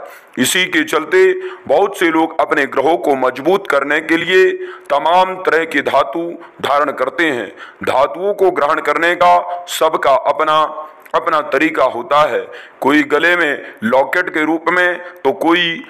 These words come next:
हाथों की उंगलियों में अंगूठी बनवा करके इन धातुओं को पहनता है। लेकिन अगर इन धातुओं को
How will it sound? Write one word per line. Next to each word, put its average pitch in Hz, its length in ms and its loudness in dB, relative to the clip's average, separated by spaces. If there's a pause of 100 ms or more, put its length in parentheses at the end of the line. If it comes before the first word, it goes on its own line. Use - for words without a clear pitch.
(100)
हाथों 139 460 0
की 165 180 -4
उंगलियों 160 520 2
में 143 200 0
अंगूठी 160 680 -4
बनवा 143 340 2
करके 175 300 -4
इन 170 140 -6
धातुओं 131 420 2
को - 180 0
पहनता 135 520 0
है। 120 260 0 (280)
लेकिन 185 400 2
अगर 175 340 2
इन 196 200 -4
धातुओं 151 460 0
को 160 240 0